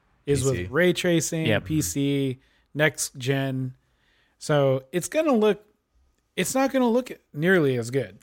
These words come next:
Speaker 2: Yeah.
Speaker 3: Have they said what they're previewing it on?
Speaker 1: We're,
Speaker 3: I didn't
Speaker 1: it's a,
Speaker 3: even
Speaker 1: it's Puddlegate all <laughs> over again.
Speaker 2: So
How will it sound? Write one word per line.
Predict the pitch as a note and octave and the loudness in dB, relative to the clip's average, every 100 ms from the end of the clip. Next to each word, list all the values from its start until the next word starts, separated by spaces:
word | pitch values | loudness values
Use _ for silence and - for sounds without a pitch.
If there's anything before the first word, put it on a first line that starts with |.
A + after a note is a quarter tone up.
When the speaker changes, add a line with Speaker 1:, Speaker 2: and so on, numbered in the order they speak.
| _ - | _ -2
Speaker 2:
Yeah. | A2 G#2+ G2 - | 4 4 2 -2
Speaker 3:
Have | - G3 | -4 -4
they | |
said | G#3 A3+ | 0 -2
what | G#3 | 0
they're | A#2+ | -2
previewing | C3 D3 G3+ G#3 | 0 2 2 0
it | G3+ | 0
on? | G3+ A#3 - _ | -2 -4 -8 _
Speaker 1:
We're, | C#3+ D3 | -2 0
Speaker 3:
I | |
didn't | E3 | 0
Speaker 1:
it's | C#3+ | 0
a, | F3+ | -2
Speaker 3:
even | A#2+ B2 - | -4 -12 -2
Speaker 1:
it's | E3 - | -2 -2
Puddlegate | - G3 F3+ C3+ C3 A#2 - | 0 2 4 2 0 -2 -2
all | C#3+ D3 D3 D3 | 0 2 2 0
<laughs> | C#3+ | 0
over | D#3+ C#3 | 0 0
again. | C#3 D3+ C#3+ D#3+ | 0 0 -2 -2
Speaker 2:
So | C3 C3+ B2 A#2 | 2 6 6 6